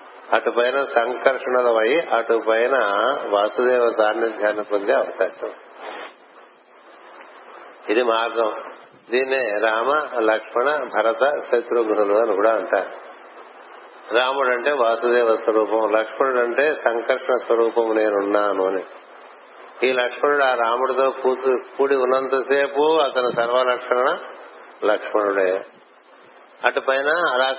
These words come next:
కూడి ఉండటం చేత బుద్ధి ప్రకాశం భరతుడుగా ఉంటుంది. అటు పైన ఆ భరతుని ఆశ్రయించినటువంటి చిత్తము లేక మనస్సుగా అనిరుద్ధ వ్యూహం. ఈ అనిరుద్ధుడు అప్పుడప్పుడు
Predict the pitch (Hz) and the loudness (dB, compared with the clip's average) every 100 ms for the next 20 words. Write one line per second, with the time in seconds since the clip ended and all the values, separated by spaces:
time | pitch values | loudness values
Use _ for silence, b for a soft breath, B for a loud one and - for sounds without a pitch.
0 | - 147 143 135 131 131 131 131 151 120 | -2 0 2 2 0 2 0 0 0 0
1 | 117 139 - 127 123 120 117 117 135 123 | 0 -2 0 0 2 0 2 2 0 2
2 | 104 110 110 110 120 120 101 - 107 101 | 0 2 0 2 2 2 0 -2 -4 -4
3 | 107 - - - _ _ - - - 120 | -8 -12 -20 -20 _ _ -20 -20 -4 -2
4 | 139 123 127 131 139 170 180 - 123 120 | -2 0 0 0 0 0 -2 -2 -2 -2
5 | 104 113 120 143 135 123 123 - 123 120 | 0 -2 -2 -2 0 0 -2 -2 -2 0
6 | - 117 113 110 113 139 120 117 - 123 | 0 0 2 -2 -2 -4 -4 -4 0 0
7 | 117 110 113 113 107 107 110 - 113 135 | 2 0 0 0 0 2 0 -2 0 2
8 | 127 113 113 113 110 104 104 95 - 80 | 2 0 2 2 0 -2 0 0 -2 -6
9 | - - _ - _ - - - - - | -14 -20 _ -20 _ -20 -20 -20 -20 -20
10 | - 135 135 127 143 143 135 135 127 - | -4 0 2 2 0 0 2 2 0 0
11 | 131 131 127 | -2 0 2